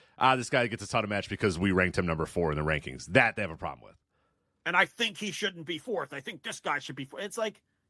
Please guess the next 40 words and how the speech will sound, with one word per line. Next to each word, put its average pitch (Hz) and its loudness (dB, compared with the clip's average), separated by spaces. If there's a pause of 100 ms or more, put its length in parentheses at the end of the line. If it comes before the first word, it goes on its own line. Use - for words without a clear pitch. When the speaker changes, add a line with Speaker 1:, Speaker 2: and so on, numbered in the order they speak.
(680)
Speaker 2:
okay, 202 2
but 180 0 (160)
Willow 233 4
Nightingale 170 -2 (120)
losing 160 -2 (180)
a 165 2
number 208 2
one 208 4
contender 196 -2
match 131 0
and 170 -6
then 156 -4
getting 190 0
a 165 -6
title 190 0
shot 165 2
a - -2
week 160 -4
later, 180 -2
Speaker 1:
Right. 113 4
Speaker 2:
that 180 6
was 160 4
Speaker 1:
That 269 8
Speaker 2:
fun. 180 2
Speaker 1:
affo-, 170 2
annoys 170 4
me. 208 6
That 165 8
offends 170 2
me. 208 -2
Speaker 2:
That 359 12
anno-, 269 2
Speaker 1:
<laughs> - -8
Speaker 2:
exactly. 285 6
Speaker 1:
Right. - -2 (680)
Speaker 2:
And 247 0
what 262 4
the 226 4
rankings 208 -4
do 139 -6